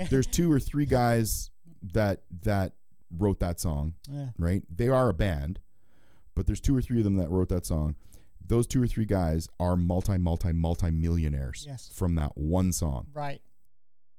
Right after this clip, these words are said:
Speaker 2: That's the dream, to, to write something that gets on a show that's that big, that that's, you know, it still hasn't happened yet, but, you know, maybe one day.
Speaker 1: It's, it's
Speaker 2: Um,
Speaker 1: coming. <laughs>
Speaker 2: but that's, so what happens is, is that you, you, you write the song,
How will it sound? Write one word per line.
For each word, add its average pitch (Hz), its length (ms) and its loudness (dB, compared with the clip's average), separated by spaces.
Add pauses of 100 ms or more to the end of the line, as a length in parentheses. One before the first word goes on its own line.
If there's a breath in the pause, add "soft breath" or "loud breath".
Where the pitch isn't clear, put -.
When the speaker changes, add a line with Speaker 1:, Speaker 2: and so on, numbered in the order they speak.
(120)
Speaker 2:
That's 110 240 0
the - 100 -4
dream, 78 320 -2 (160)
to, 107 100 0
to - 180 4
write 113 280 -2
something 101 340 0
that 85 140 -2
gets 98 180 0
on 92 100 2
a 85 60 2
show 85 260 0
that's 82 220 -4 (120)
that 90 280 -2
big, 82 340 -2
that 78 140 -6
that's, 82 280 -2 (260)
you 92 100 0
know, 82 140 2
it 78 120 -6
still - 160 -2
hasn't 90 220 0
happened 78 280 -2
yet, 76 180 -4 (140)
but, 73 200 -2
you 92 100 0
know, 82 220 0
maybe 107 240 0
one 76 220 2
day. 69 80 -2 (180)
Speaker 1:
It's, 156 160 -12
it's 170 320 -4
Speaker 2:
Um, 110 140 4
Speaker 1:
coming. 175 580 0 (580 loud breath)
<laughs> 143 220 -8
Speaker 2:
but 127 160 2
that's, 143 340 0 (120)
so 131 160 2
what 127 180 4
happens 131 400 0
is, 95 180 -4
is 92 140 -6
that 98 160 -4
you, 104 140 0 (120)
you, 101 220 -2 (340)
you 98 380 0
write 131 240 2
the - 80 -2
song, 90 460 0